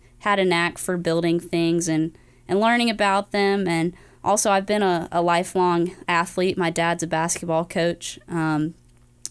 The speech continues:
I used to try to study different plays they were running and then,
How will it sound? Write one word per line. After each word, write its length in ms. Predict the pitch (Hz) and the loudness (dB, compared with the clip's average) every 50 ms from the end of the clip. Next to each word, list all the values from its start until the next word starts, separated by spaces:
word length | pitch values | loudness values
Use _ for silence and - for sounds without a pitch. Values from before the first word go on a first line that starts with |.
| - | -6
I 100 | - 214 | -2 0
used 220 | 202 196 196 202 - | 0 2 0 0 -2
to 80 | 202 | -4
try 320 | 196 - 208 180 185 190 185 | -4 -2 0 2 2 4 4
to 240 | 180 175 165 170 - - - - - - - - - - _ _ _ - _ | 4 2 2 0 -2 -10 -20 -20 -20 -20 -20 -20 -20 -20 _ _ _ -20 _
study 520 | - - - - 226 214 220 220 226 214 | -2 -2 2 2 4 4 4 4 2 0
different 360 | 202 196 208 208 - - - - | 0 0 0 0 0 -4 -4 -2
plays 400 | - 196 185 190 196 202 202 196 | 0 2 2 2 2 0 0 2
they 120 | 196 190 | 2 2
were 140 | 190 190 180 | 2 2 0
running 460 | 185 185 180 180 185 190 190 185 170 | 2 2 2 2 2 2 2 2 2
and 120 | 165 165 | 2 2
then, 360 | 170 170 175 175 170 170 170 | 2 2 2 2 2 0 -2